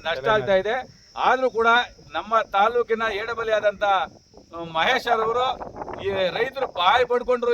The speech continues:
ಇಲ್ಲ, ಅರ್ಜಿಗಳು ಕೊಟ್ರು ಇಲ್ಲ, ಅವರು head of the department-ಗೆ ಕಳಿಸ್ತಾ ಇಲ್ಲ. ಇವರೇ ದೊಡ್ಡ ಬಾಸ್ ಆಗಿದ್ದಾರೆ. ನಿಜವಾಗ್ಲೂ ಇವರೊಬ್ಬ ನಮ್ಮ ತಾಲೂಕಿನ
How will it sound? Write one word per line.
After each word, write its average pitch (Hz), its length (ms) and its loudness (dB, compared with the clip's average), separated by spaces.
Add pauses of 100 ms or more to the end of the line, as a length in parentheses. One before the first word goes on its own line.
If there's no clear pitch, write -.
ಇಲ್ಲ, 240 120 -2 (140)
ಅರ್ಜಿಗಳು 233 320 -8
ಕೊಟ್ರು 226 280 -2
ಇಲ್ಲ, 226 140 -2 (380)
ಅವರು 208 240 2 (120)
head 180 260 -4
of 214 100 -6
the 208 140 -2
department-ಗೆ 226 560 -2
ಕಳಿಸ್ತಾ 208 420 -6
ಇಲ್ಲ. 208 100 -6
ಇವರೇ 208 320 -2
ದೊಡ್ಡ 202 180 -8 (120)
ಬಾಸ್ 196 280 0
ಆಗಿದ್ದಾರೆ. 202 320 -2 (440)
ನಿಜವಾಗ್ಲೂ 226 380 0
ಇವರೊಬ್ಬ 220 280 -2
ನಮ್ಮ 202 200 -6
ತಾಲೂಕಿನ 208 520 -4